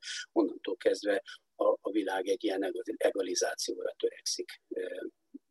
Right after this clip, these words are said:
minden értelemben. Ugye én alapjában véve fizikus volnék, és, és, ö, ott is az van, hogyha a terem egyik sarkában eleresztesz egy kis, nem tudom én mit, buborékot, gázbuborékot, akkor az egy órán belül mindenhol ott lesz.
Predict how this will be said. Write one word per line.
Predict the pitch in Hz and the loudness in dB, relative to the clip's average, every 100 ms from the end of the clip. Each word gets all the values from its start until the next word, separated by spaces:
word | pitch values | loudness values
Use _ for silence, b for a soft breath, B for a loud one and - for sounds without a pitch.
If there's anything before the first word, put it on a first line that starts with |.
| - | -10
minden | - - - | -6 -4 -4
értelemben. | - - - - - - | -4 -6 -6 -6 -8 -16
Ugye | - - | -12 -6
én | 90 90 - B B B B B _ _ _ | -6 -6 -10 B B B B B _ _ _
alapjában | - - - - - | -2 -2 2 2 2
véve | 349 - - | -2 0 0
fizikus | - 90 - - - | 0 -4 -4 -2 -2
volnék, | - 92 95 95 | 0 0 0 -2
és, | - - - | 0 -2 -2
és, | - - - - | -2 0 2 0
ö, | 196 190 - - _ _ _ _ _ | -2 -2 -4 -10 _ _ _ _ _
ott | 320 - | -10 -2
is | - - | 2 4
az | - 339 | 2 -2
van, | 339 330 | -10 -6
hogyha | - - | -6 -4
a | - - - - - _ - - | -6 -6 -12 -20 -20 _ -20 0
terem | - - - - | 2 2 0 -8
egyik | - - - | -6 -6 -4
sarkában | - - - - - - - - - | -2 0 0 0 -4 -4 -4 -6 -6
eleresztesz | - - - - - - | -2 0 0 -2 0 0
egy | - | -2
kis, | - - - - _ B B B B _ | -2 0 0 -2 _ B B B B _
nem | - | -18
tudom | - - - - | -6 -6 -6 -12
én | 349 | -6
mit, | - 302 - - _ _ - - _ - | -6 -4 -6 -10 _ _ -16 -16 _ -16
buborékot, | - - - - 107 110 - 117 | -14 -8 -2 4 6 10 10 10
gázbuborékot, | - - - 113 113 110 113 - - | 8 4 4 8 8 10 8 4 2
akkor | - - | -2 0
az | 98 - | 0 0
egy | - | -2
órán | - - - | -4 -6 -4
belül | - - 349 | -4 -4 -8
mindenhol | - - - _ | -10 -14 -14 _
ott | - - | -20 -20
lesz. | - - - | -8 -6 -6